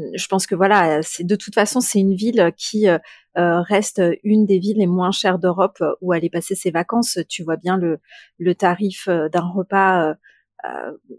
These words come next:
voilà, avec, euh, une boisson. Enfin, c'est, on est sur des choses complètement dérisoires, quoi.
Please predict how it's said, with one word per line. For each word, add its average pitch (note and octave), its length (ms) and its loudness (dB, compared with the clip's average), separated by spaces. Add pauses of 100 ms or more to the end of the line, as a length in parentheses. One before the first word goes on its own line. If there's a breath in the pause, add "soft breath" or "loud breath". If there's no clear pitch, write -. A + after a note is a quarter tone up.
(160)
voilà, F#3 220 2
avec, F3 340 0
euh, F3+ 140 0
une F3 180 2
boisson. F3+ 360 0
Enfin, G#3+ 240 -2
c'est, D#3 500 -4 (100)
on E3 80 -10
est E3+ 80 -6
sur F3+ 180 -6
des E3+ 120 -6
choses F3+ 340 -4
complètement E3+ 420 -10
dérisoires, F3+ 600 -4
quoi. - 160 -14